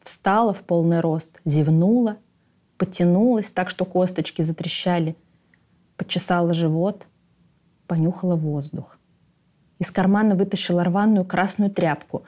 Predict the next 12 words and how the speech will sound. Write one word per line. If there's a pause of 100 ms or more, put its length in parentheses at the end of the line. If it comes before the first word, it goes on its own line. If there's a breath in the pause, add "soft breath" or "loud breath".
(240 loud breath)
повязала
на
шею, (800)
чтобы
приняли
за
свою. (520)
В
прошлый
раз
так
научили.